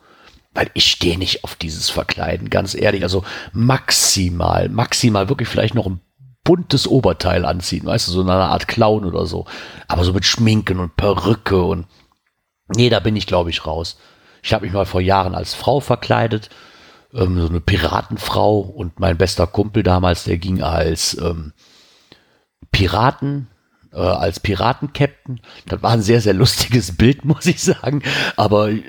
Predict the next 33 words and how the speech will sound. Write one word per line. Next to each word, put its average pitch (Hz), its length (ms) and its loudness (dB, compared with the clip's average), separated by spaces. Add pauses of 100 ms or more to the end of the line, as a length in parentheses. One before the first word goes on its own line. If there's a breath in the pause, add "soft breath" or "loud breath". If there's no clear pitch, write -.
(120)
nee, 104 240 4
da 107 100 6
bin 104 140 2
ich 101 100 2
so 92 80 0
mittlerweile 85 400 2
raus. 82 260 2
Das 90 100 0
brauche 87 360 2
ich 87 80 -4
auch 85 80 -2
nicht 85 200 -6
mehr 87 120 -4
unbedingt, 85 760 -6
ne? 92 240 2
Und 85 260 -2 (1080 loud breath)
ja, 208 80 2
mal 120 120 4
schauen, 90 260 2
was, 90 300 -2
was 98 160 -4
uns 87 120 -10
da 90 140 -2
noch 85 140 -10
einfällt. 92 520 -4
Der 95 100 -2
eine 113 200 2
meinte, 104 320 0
wir 92 80 -4
kommen 101 240 2
im 90 120 -6
Borat-Kostüm. 131 960 2
<laughs> - 40 -20